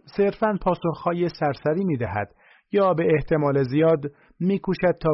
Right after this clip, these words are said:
کنترل فروش را به دست بگیرد و در نهایت منجر می‌شود تا همه چیز از کنترل خارج شود. هزاران بار دیده ام که فروشندهٔ تازه کاری سعی می‌کند تا صلاحیت مشتری را بررسی کند،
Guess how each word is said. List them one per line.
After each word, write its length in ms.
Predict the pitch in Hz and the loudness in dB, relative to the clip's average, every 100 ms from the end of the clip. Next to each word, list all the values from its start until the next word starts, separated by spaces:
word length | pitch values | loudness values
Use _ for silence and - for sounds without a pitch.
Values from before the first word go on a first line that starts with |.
| 139 | 0
کنترل 520 | 151 139 - 165 170 | -2 -2 -2 0 0
فروش 340 | - 156 165 - | -2 -2 -2 0
را 100 | 156 | 0
به 160 | 139 135 | 2 2
دست 320 | 143 151 - 160 | 0 -2 -4 -8
بگیرد 440 | 160 170 175 147 | -4 0 0 0
و 80 | 139 127 127 | 0 2 2
در 120 | 127 | 0
نهایت 500 | 135 135 151 185 202 _ - - - | 0 -2 0 0 -2 _ -20 -14 -4
منجر 360 | 214 202 190 170 | -2 2 2 2
می‌شود 520 | 160 - 151 143 139 | 2 2 2 2 0
تا 160 | 143 135 | 0 -2
همه 340 | 117 175 226 | -2 -2 0
چیز 280 | 240 214 208 185 - _ - | 0 0 -2 -4 -12 _ -8
از 220 | 123 123 | -6 -4
کنترل 520 | - 147 139 170 170 170 | -2 -2 -2 0 0 0
خارج 440 | - 151 127 95 - | 0 0 -2 -6 -10
شود. 300 | 85 80 73 _ _ _ _ - | -12 -14 -20 _ _ _ _ -2
هزاران 500 | 180 170 180 190 185 | 0 2 2 2 2
بار 220 | 156 151 | 2 2
دیده 300 | 131 139 151 139 | 2 0 0 0
ام 120 | 127 | -2
که 140 | 139 | -4
فروشندهٔ 680 | - 139 127 151 143 160 160 | -4 -6 -4 -4 -2 -2 -2
تازه 320 | 156 151 139 | 0 0 0
کاری 380 | 135 165 185 185 - - - - | 0 0 0 -2 -8 -20 -20 -4
سعی 280 | 180 170 165 | -2 0 0
می‌کند 460 | 160 - 156 151 147 | -2 -2 0 0 0
تا 120 | 151 143 - - | 0 0 -2 -4
صلاحیت 540 | 156 156 151 185 190 | -2 -2 -2 -2 -2
مشتری 480 | 175 156 - 156 160 | -2 -2 -2 -2 2
را 120 | 160 | 2
بررسی 460 | 147 135 123 - 180 | 2 0 -2 -4 -8
کند، 380 | 104 92 85 | -8 -10 -14